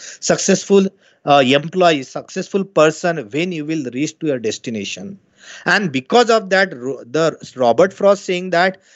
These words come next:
"I know this difference in the last, not in the process or in middle."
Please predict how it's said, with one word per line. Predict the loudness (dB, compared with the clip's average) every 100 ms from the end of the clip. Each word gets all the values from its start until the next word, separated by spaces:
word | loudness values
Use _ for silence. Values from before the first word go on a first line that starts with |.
| _
"I | -2 2 2 0
know | -4 -4 -4
this | -4 -10 -12 -16 -14
difference | -10 -10 _ -6 -6 -6 -12
in | -16 -10
the | -6
last, | -6 -4 -2 -2 -4 -12
not | -10 -8 -8
in | -6
the | -6
process | -6 -8 -8 -6 -8 -2
or | -2
in | -2 -4
middle." | -8 -6 -6